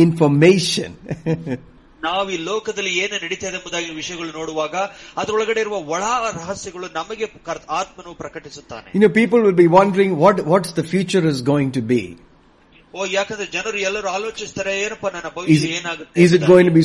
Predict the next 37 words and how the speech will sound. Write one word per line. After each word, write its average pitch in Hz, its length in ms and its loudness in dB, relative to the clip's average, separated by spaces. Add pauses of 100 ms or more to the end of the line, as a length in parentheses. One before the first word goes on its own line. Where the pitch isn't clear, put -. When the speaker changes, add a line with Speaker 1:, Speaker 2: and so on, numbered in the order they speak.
Speaker 1:
so 190 60 6 (220)
dark 165 220 4 (120)
out 165 140 4 (140)
there? 156 240 2 (1000)
Speaker 2:
ಇದು 143 120 -8
ಬಹಳ 151 200 -2
ಕತ್ತಲೆಯಾಗಿ 165 560 -6
ಮುಂದುವರಿಯುತ್ತಾ? 165 800 -8 (160)
Speaker 1:
Oh, 160 300 8
is, 160 80 8 (340)
you 165 60 4
see 165 200 2
darkness 156 540 2
on 160 220 4
the 135 140 2
horizon? 160 560 4 (1000)
Speaker 2:
ಓ, 143 160 -4
ಇಲ್ಲ 170 140 -4
ಅಂದ್ರೆ 165 220 -6
ಇನ್ನೂ 165 160 -10
ಹೆಚ್ಚಾಗಿ 170 520 -6
ಕತ್ತಲೆ 175 300 -10
ಆವರಿಸಿಕೊಳ್ಳೋದು 180 800 -6
ನಾವು 156 240 -10
ನೋಡ್ತೀವಾ? 156 380 2
Speaker 1:
Is, 147 100 2 (200)
is 160 100 4
that 170 200 6 (120)
what's 156 200 2
going 156 240 2
to 151 100 2 (100)
overpower 170 560 6
everything 165 500 4
now? 170 240 4 (500)
<laughs> - 440 -16
Speaker 2:
ಓ, 165 80 -4
ಈಗ 202 280 -4